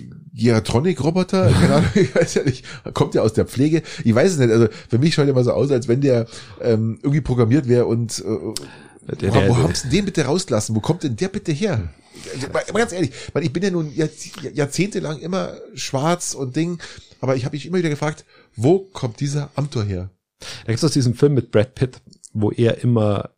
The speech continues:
Speaker 1: Er jünger
Speaker 2: immer,
Speaker 1: wird.
Speaker 2: immer äl-, also wo er als alter Mann
Speaker 1: Ja,
Speaker 2: auf die Welt kommt
Speaker 1: kommt und immer jünger wird,
Speaker 2: und
Speaker 1: ja?
Speaker 2: immer jünger
Speaker 1: Ja,
Speaker 2: wird.
Speaker 1: ja, also, äh,
Speaker 2: Und
Speaker 1: hast
Speaker 2: jetzt,
Speaker 1: recht. Ja, ja,
Speaker 2: und
Speaker 1: geil.
Speaker 2: jetzt ist Philipp Amthor ist eigentlich schon
Speaker 1: <laughs>
Speaker 2: wie viele Jahre alt?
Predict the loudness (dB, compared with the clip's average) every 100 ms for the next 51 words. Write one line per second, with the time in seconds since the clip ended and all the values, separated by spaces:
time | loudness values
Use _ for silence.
0 | _ _ -8 2 4 6 4 4 4 4
1 | 2 -2 -2 0 2 4 2 2 0 4
2 | 2 2 0 -4 -2 0 2 0 2 2
3 | 0 2 4 4 -2 -6 0 2 4 2
4 | 4 2 4 4 4 2 2 2 0 -4
5 | -8 -10 -8 -6 -8 2 4 6 4 4
6 | 0 2 2 2 4 6 6 2 -2 2
7 | 2 0 -6 -14 -4 2 2 2 0 2
8 | 2 2 0 -2 0 0 0 0 2 4
9 | 4 0 2 4 4 2 -8 -18 -4 -4
10 | -4 -4 -6 -6 -10 -10 _ -8 -8 -8
11 | -8 -6 2 4 6 6 4 4 4 4
12 | 4